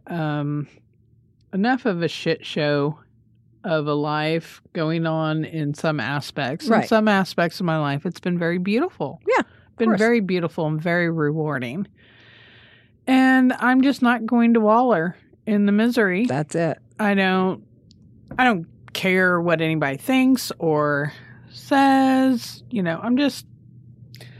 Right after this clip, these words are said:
Speaker 1: you know, I'm just gonna enjoy life.
Speaker 2: That's good.
Speaker 1: Yeah.
Speaker 2: Really. I mean,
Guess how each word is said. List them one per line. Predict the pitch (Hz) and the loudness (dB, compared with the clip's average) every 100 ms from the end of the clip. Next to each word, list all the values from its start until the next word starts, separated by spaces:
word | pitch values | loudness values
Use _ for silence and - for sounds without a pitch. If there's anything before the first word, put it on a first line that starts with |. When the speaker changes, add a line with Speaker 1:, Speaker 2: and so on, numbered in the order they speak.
| - - - | -20 -20 -12
Speaker 1:
you | 302 294 | -2 0
know, | 285 254 311 | 2 -2 0
I'm | 277 | 2
just | 311 - | 2 0
gonna | 262 | 2
enjoy | 226 185 170 160 | 2 2 0 -2
life. | 151 147 151 151 - | -2 -4 -4 -8 -8
Speaker 2:
That's | 226 220 | -8 -8
good. | - 147 127 - - - | -4 -2 -2 -8 -20 -16
Speaker 1:
Yeah. | 233 214 | -6 -2
Speaker 2:
Really. | 254 226 - - | 0 0 -2 -6
I | 196 | -4
mean, | 196 180 170 | 0 0 -4